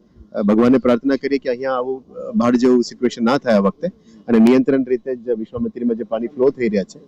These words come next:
જે સિટીના ઇજેક્શન પોઇન્ટથી, એ જ પાણી, અ, નીકળી રહ્યા છે. અ, અને આજવામાં પણ અમે આવતીકાલથી we are trying to install, અ, dewatering pumps,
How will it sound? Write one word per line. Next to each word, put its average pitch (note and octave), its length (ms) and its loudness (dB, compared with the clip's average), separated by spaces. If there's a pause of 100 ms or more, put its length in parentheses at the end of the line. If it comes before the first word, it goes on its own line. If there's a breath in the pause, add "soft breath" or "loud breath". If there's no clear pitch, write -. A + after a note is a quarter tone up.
જે A2 120 2
સિટીના A#2+ 340 2
ઇજેક્શન A#2+ 360 0 (140)
પોઇન્ટથી, G#2+ 320 -2 (360 soft breath)
એ D3 100 4
જ D3 100 -4
પાણી, B2 340 4
અ, G#2 340 -2
નીકળી G#2+ 340 0
રહ્યા G2+ 140 0
છે. - 380 -14 (220)
અ, A2+ 60 0
અને A2+ 280 4
આજવામાં C#3 540 4
પણ D#3 180 -2
અમે D3 400 -2
આવતીકાલથી C3+ 640 -2
we B2+ 120 4
are C3 140 6
trying A#2+ 240 -2
to C3 140 -2
install, B2+ 480 0
અ, A2+ 60 4
dewatering A2+ 420 2
pumps, - 580 -10